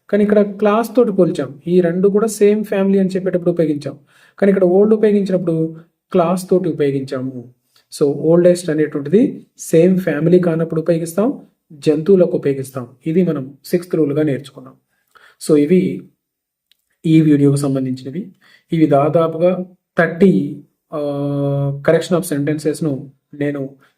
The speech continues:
వివిధ కాంపిటేటివ్ ఎగ్జామ్లో అడిగే విధానాన్ని బట్టి ప్రత్యేకంగా కష్టపడి ఈ పీడీఎఫ్ను తయారు చేశాను. కాబట్టి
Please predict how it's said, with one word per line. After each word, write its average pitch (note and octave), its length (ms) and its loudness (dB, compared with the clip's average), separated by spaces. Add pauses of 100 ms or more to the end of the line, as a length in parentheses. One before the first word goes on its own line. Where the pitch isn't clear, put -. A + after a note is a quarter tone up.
(120)
వివిధ E3 220 4
కాంపిటేటివ్ E3 560 0
ఎగ్జామ్లో D#3 580 -2
అడిగే D#3 320 -2
విధానాన్ని D#3 500 0
బట్టి D3 520 0 (100)
ప్రత్యేకంగా E3+ 680 0
కష్టపడి E3 500 -2
ఈ E3 120 -2
పీడీఎఫ్ను D#3 440 -2
తయారు C#3+ 360 0
చేశాను. C#3+ 240 -4
కాబట్టి C#3+ 540 -2